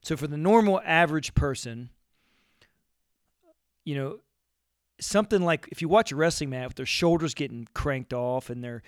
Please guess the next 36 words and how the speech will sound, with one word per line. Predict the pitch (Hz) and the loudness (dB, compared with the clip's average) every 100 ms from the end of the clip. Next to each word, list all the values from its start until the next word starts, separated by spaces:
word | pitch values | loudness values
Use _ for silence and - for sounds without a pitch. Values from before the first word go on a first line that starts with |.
| _ - | _ -8
getting | 143 | -8
their | 123 | -8
face | - 156 143 - - _ _ _ _ - | -4 -2 -2 -6 -10 _ _ _ _ 2
pushed | 151 - 131 | 2 2 -6
into | 139 | -8
the | 127 | -8
mat | 127 127 131 139 | -8 -8 -4 -4
and | 123 110 - _ _ _ _ _ _ 135 | -6 -12 -18 _ _ _ _ _ _ -2
run | 165 160 | 2 2
off | 147 | 0
the | 151 | -2
mat | 143 139 143 147 | -4 -2 0 0
and, | 127 120 - - | -4 -10 -14 -14
you | 127 | -12
know, | |
people | 117 160 131 | -6 -6 -6
yelling | 139 151 143 135 | -4 -2 -2 -4
at | 139 | -6
them | 143 | -6
and | 139 | -8
the | |
intensity | 135 - 170 - 131 | -8 -6 -6 -6 -8
of | 123 | -6
it, | 131 - _ _ _ _ _ - | -10 -12 _ _ _ _ _ -10
it, | 160 247 _ _ _ _ _ - | -8 -8 _ _ _ _ _ -20
I, | - - | -8 2
I | 202 | 2
don't | 269 | 4
know | 226 208 | 8 8
if | - | 8
I | 185 | 4
would | 160 135 - - | 2 -2 -12 -10
define | - 170 160 | -2 0 0
that | 147 | -2
as | 110 - | -6 -8
fun. | - 135 117 104 | -4 -6 -6 -16